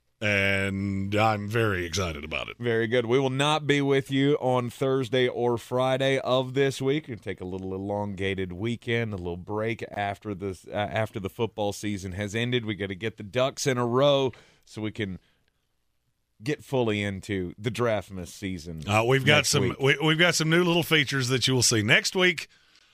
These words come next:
Speaker 1: for the off season, for the, a-, and it's gonna make it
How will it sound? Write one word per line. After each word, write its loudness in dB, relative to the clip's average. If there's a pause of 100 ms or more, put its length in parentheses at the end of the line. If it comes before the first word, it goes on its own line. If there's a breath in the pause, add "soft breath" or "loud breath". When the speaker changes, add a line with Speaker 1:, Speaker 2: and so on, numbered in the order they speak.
(560 soft breath)
Speaker 1:
for 4
the 6
off 4
season, 2
for 2
the, 2
a-, 2
and 4
it's 0
gonna 0
make 0
it -4